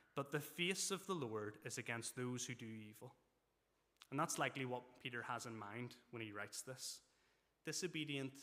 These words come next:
husbands, you shouldn't expect God to listen to your prayer. How can we expect God's blessing and help when we are dishonoring a co-heir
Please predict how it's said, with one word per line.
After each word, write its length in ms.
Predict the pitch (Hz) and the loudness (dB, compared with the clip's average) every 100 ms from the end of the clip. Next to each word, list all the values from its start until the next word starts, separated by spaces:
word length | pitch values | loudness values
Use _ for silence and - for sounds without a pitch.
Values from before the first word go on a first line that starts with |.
| - - | -16 -4
husbands, 640 | 143 131 170 180 - - 135 | -4 -2 -4 -2 -4 -4 -12
you 120 | 147 - - | -18 -18 -10
shouldn't 320 | - 156 131 | 0 2 2
expect 420 | - - 110 - | 0 -4 -4 -4
God 340 | 107 110 123 120 - | -2 0 -2 -4 -12
to 60 | 113 | -8
listen 300 | 110 - 117 | -6 -4 -4
to 80 | |
your 160 | 110 104 | -6 -10
prayer. 380 | 104 113 131 147 - _ _ _ _ _ _ _ _ - | -6 -6 -6 -10 -18 _ _ _ _ _ _ _ _ -6
How 120 | - 151 | 4 4
can 160 | 170 | 6
we 80 | 156 | 4
expect 500 | 135 - 127 131 - | 4 2 4 2 2
God's 240 | 123 120 | 0 0
blessing 600 | - 117 113 - 147 131 127 - - | 0 -2 0 2 2 0 -2 -8 -4
and 140 | 110 | -2
help 340 | - 131 - - - - - - | 2 2 2 -8 -8 -8 -18 0
when 160 | 131 127 | 2 6
we 120 | 120 | 4
are 100 | 117 | 4
dishonoring 800 | 117 135 - 180 151 156 156 127 - - | 0 0 2 4 2 2 0 -2 -10 -16
a 60 | - | -14
co-heir 640 | - 131 127 110 113 | -4 0 0 0 -2